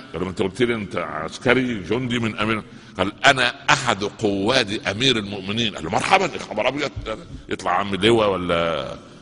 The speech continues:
عميد ولا شو؟ لا، دخل جوه جاب له إيه؟ تمر ولبن أخر. "خد."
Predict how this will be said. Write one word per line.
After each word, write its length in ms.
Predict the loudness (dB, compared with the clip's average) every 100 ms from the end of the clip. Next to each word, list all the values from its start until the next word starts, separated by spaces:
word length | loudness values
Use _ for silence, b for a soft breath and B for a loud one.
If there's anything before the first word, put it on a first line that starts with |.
| -4
عميد 400 | -2 0 0 2
ولا 260 | 2 2 2
شو؟ 240 | 2 4
لا، 140 | 2 0 -4
دخل 340 | -2 0 0
جوه 340 | 0 0 0 -4 B B B
جاب 240 | 4 4 4
له 60 |
إيه؟ 140 | 0 0 -8 -20 -12 0
تمر 400 | 0 2 0 0
ولبن 340 | 0 2 2 2
أخر. 220 | -2 -4 -10 -18 -16 -4
"خد." 360 | -4 -2 -6